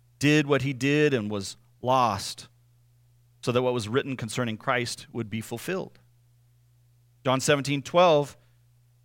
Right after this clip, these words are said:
in Jesus' high priestly prayer, he's praying to the Father, and he says, "I have guarded them, and not one of them has been lost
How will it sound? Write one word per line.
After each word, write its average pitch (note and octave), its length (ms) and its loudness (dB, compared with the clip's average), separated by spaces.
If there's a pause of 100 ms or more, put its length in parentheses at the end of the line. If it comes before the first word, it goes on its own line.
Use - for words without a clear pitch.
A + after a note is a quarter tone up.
(240)
in C#3 80 0
Jesus' D#3+ 480 2
high F3+ 220 6
priestly E3 420 0
prayer, E3+ 720 4
he's D#3+ 160 -4
praying F#3+ 380 0
to E3 60 0
the D3 80 -2
Father, F3 440 6
and D#3 80 -2
he D3 80 -2
says, D3+ 160 0
"I F3+ 140 6
have D3+ 200 2
guarded F3+ 400 6
them, B2+ 240 2
and C3+ 140 0
not D#3+ 200 2
one F3+ 280 2
of E3 160 0
them B2 300 -2
has B2 180 -2
been C3 160 -2
lost B2+ 600 -2